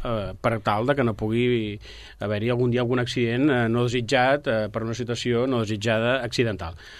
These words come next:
Per tant, jo crec que l'Ajuntament ha de fer tot el possible, eh, i ha de fer de mediador, jo crec que ho ha fet, perquè ho va explicar el senyor Cortés també, en el sentit de que hi ha, hi ha hagut una taula de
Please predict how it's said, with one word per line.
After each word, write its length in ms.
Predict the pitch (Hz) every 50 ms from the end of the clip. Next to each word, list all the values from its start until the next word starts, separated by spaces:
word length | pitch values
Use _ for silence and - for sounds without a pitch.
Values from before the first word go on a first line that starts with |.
| - - -
Per 140 | - 117 117
tant, 200 | 123 123 120 117
jo 100 | 120 117
crec 220 | 127 135 127 127
que 180 | - 135 123 120
l'Ajuntament 560 | 120 120 120 117 127 120 120 117 123 123 123
ha 100 | 123 123 120
de 60 | -
fer 200 | - 123 120 113 110
tot 160 | - 117 -
el 120 | 120 117
possible, 520 | 113 - 117 - - 160 160 160 127 113 104 - - - - - - - - - -
eh, 540 | - 117 113 113 110 110 107 104 104 107 - - -
i 640 | 117 113 110 107 107 107 104 104 101 98 98 95 98
ha 100 | 101 95
de 60 | 101 -
fer 100 | - 117
de 80 | 110 110
mediador, 600 | 107 107 104 104 101 98 107 127 156 175 170 143
jo 120 | 123 117 110
crec 180 | 113 113 107 -
que 80 | 117
ho 60 | 104 104
ha 40 | 101
fet, 280 | - 151 165 180 175 131
perquè 200 | 127 113 104 113
ho 40 | 110
va 80 | 113 113
explicar 340 | - - 113 104 - 117 110
el 80 | 104
senyor 240 | - 117 113 113 107
Cortés 360 | - 110 104 104 135 127 123 -
també, 360 | 117 110 113 123 139 151 147 123
en 120 | 123 120
el 100 | 117 113
sentit 280 | - 113 107 120 123 117
de 120 | 123 117 107
que 100 | 120 110 110
hi 60 | 117 117
ha, 480 | 117 113 113 110 104 107 107 107 104 95
hi 100 | 101 110
ha 80 | 113 110
hagut 220 | 104 117 107 - 113
una 120 | 110 110 104
taula 260 | 120 113 120 117 113 110
de 100 | 113 110